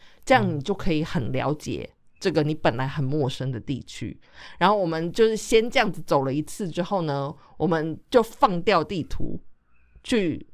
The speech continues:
Speaker 1: 乱走，就走完了这些地区以后，我们就不看地图了，我们就去一些没有去过，就是没有人推荐，然后就是乱走乱看这样子。所以我觉得我的话，我会比，觉得这样比较安心，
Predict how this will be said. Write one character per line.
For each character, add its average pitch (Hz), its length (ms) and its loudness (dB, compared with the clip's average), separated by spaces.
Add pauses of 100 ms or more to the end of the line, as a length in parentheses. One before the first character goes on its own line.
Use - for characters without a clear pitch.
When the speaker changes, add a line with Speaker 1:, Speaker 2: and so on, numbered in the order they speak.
(120)
Speaker 1:
乱 175 320 4
走， - 300 -10 (720)
就 262 200 2 (140)
走 196 180 6
完 175 160 0
了 220 120 -2
这 269 100 -4
些 240 160 0
地 220 180 -4
区 196 240 -6
以 151 60 0
后， 185 120 -2
我 160 60 0
们 143 140 -4
就 180 180 -2
不 - 240 -12
看 185 240 2
地 160 160 -4
图 131 280 -6
了， 123 100 -6
我 131 40 -6
们 139 120 -6
就 175 140 -4
去 180 200 -6
一 175 60 -6
些 160 160 0
没 156 140 0
有 135 80 -2
去 - 180 -4
过， 139 260 -2
就 165 220 -2
是 151 240 -2
没 190 140 4
有 190 100 2
人 147 160 -2
推 165 220 2
荐， 160 240 -2
然 135 100 -4
后 143 80 -6
就 170 100 -12
是 180 80 -4
乱 175 300 2
走 107 200 -6
乱 139 260 0
看 - 220 0 (100)
这 156 60 -4
样 120 100 -6 (100)
子。 - 80 -18 (400)
所 262 100 6
以 269 40 10
我 208 180 0
觉 - 120 -4
得 180 80 4
我 165 640 0
的 151 60 -4
话， 202 260 4
我 - 40 -2
会 185 160 -6
比， 160 180 -6
觉 175 160 0
得 190 80 4
这 220 100 2
样 185 80 2
比 139 80 -4
较 156 100 -2
安 143 240 -2
心， 135 320 -6